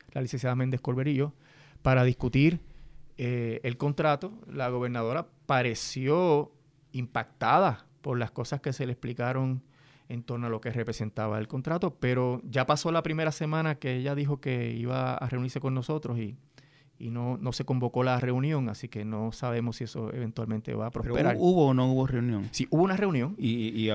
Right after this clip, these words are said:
Speaker 2: y hay promesa de una
Speaker 1: Cuando
Speaker 2: segunda.
Speaker 1: se le explicó a ella lo que ocurría, ella dijo, no fue un asesor, ella dijo, "Tenemos que estudiar esto a fondo, vamos a estudiar la opinión legal que ustedes emitieron y yo los convoco la semana que viene". Pasó la semana y
Speaker 2: No
Speaker 1: no hubo
Speaker 2: pasaron.
Speaker 1: convocatoria,
Speaker 2: Ok.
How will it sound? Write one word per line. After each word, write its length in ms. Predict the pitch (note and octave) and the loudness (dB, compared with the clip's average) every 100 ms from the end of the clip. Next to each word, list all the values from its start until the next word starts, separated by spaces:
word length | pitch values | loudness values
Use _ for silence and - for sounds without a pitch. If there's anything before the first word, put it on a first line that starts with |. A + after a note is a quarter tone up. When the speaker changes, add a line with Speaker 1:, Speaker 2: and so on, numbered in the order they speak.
| - - | 0 0
Speaker 2:
y 140 | A2+ | 0
hay 80 | A#2 | 2
promesa 320 | B2+ C3 C3+ | 2 2 2
de 100 | A#2 | 4
una 40 | |
Speaker 1:
Cuando 220 | D3+ D3 D3 | 6 6 6
Speaker 2:
segunda. 140 | B2 | 4
Speaker 1:
se 120 | C#3 | 4
le 60 | C3+ | 2
explicó 480 | C3+ - C3+ D3+ D#3 | 0 -2 0 4 6
a 160 | E3+ | 6
ella 260 | F#3 G3 F#3+ | 4 4 4
lo 160 | F3 D3 | 2 0
que 100 | C#3+ | -4
ocurría, 720 | C3+ B2 D3+ G3+ B2+ C3+ C#3 | -2 -4 -2 2 2 0 -4
ella 500 | C3 B2 C#3+ F3 - | -4 -2 0 -2 -4
dijo, 560 | G3 B2 C3+ F3 A#3 A#3 - - | -8 -4 -2 -2 -2 -6 -14 -10
no 200 | A#2 A#2 | -8 -6
fue 140 | D#3+ | -4
un 80 | E3 | -4
asesor, 440 | D#3+ D3 D#3 E3+ D#3+ | -4 -4 -4 -4 -4
ella 140 | A#2+ | -6
dijo, 160 | A2+ G#2 - - | -6 -10 -16 -4
"Tenemos 520 | A#2+ A#2 A#2+ F3 F#3 | -2 0 0 0 -2
que 100 | F3+ | -6
estudiar 360 | - D#3+ D3+ D#3 | -6 -4 -2 -4
esto 220 | D#3 F3+ | -6 -10
a 20 | |
fondo, 520 | - D#3+ D#3+ F#3 A3 | -8 -10 -8 -8 -8
vamos 220 | C3+ B2+ C3 | -8 -6 -6
a 20 | |
estudiar 280 | C3+ C#3+ C#3+ | -4 -6 -4
la 100 | C#3+ | -4
opinión 280 | C#3 C#3+ | -6 -4
legal 220 | D3 D3 D3 | -4 -4 -6
que 80 | |
ustedes 260 | C#3+ D3+ D#3+ | -8 -6 -4
emitieron 540 | F3 F#3 F#3 F3+ F#3+ - _ - - - - | -4 -4 -2 -2 -4 -10 _ -20 -20 -20 -12
y 180 | C3 B2+ | -6 -6
yo 280 | B2 C3 F3 C#3 | -2 0 0 -2
los 140 | C3 | -4
convoco 420 | - A#2 B2+ - | -2 0 0 2
la 100 | E3+ | 0
semana 300 | - A#2 G2 | 0 -8 -10
que 100 | A#2 | -10
viene". 240 | A2+ F#2+ - _ _ _ _ | -12 -14 -18 _ _ _ _
Pasó 300 | A2 - A#2+ | -4 -2 0
la 120 | C3 | 2
semana 520 | F3 F3+ A3+ A3+ G3+ | 2 2 4 2 0
y 60 | C3+ | -4
Speaker 2:
No 60 | |
Speaker 1:
no 80 | A#2 | -4
hubo 80 | A#2+ | 0
Speaker 2:
pasaron. 160 | B2+ D#3+ | 0 2
Speaker 1:
convocatoria, 760 | D#3 E3+ F#3 G#3+ G#3+ F3+ E3+ | 4 4 6 8 8 6 4
Speaker 2:
Ok. 360 | - - - | -2 -4 -4